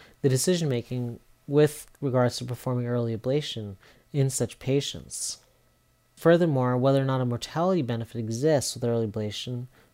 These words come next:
remains relatively unclear and unproven. However, there is an evolving body of evidence to support the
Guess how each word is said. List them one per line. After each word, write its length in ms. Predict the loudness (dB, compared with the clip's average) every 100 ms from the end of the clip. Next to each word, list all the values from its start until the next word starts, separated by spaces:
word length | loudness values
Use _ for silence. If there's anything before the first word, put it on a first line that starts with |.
| -2
remains 500 | 2 4 2 0 -2
relatively 460 | 0 2 0 -2
unclear 460 | -2 -4 -6 -4 -2
and 120 | -2
unproven. 560 | -6 -6 0 0 0 -4 _ _ _ _ _ _ _ _ _
However, 560 | 8 10 10 8 4 4
there 160 | 4
is 120 | 2
an 60 | 2
evolving 480 | 0 2 2 4 4
body 240 | 4 2
of 80 | 2
evidence 440 | 0 2 -2 -2
to 80 | -4
support 600 | -2 -4 -2 4 4 4
the 240 | 0 0